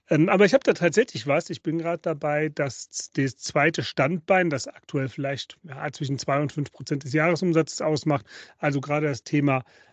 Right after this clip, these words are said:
ähm, Unterstützung der, äh, Unternehmer, Solo-Selbstständige, Agenturen im Bereich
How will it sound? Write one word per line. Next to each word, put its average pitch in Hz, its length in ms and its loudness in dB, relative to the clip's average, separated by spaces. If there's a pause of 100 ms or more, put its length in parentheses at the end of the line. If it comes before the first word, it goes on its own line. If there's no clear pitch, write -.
(380)
ähm, 135 440 -8 (120)
Unterstützung 135 800 0
der, 123 420 0
äh, 143 60 -6
Unternehmer, 135 720 4
Solo-Selbstständige, 135 840 2
Agenturen 131 440 4
im 131 100 6
Bereich 127 400 0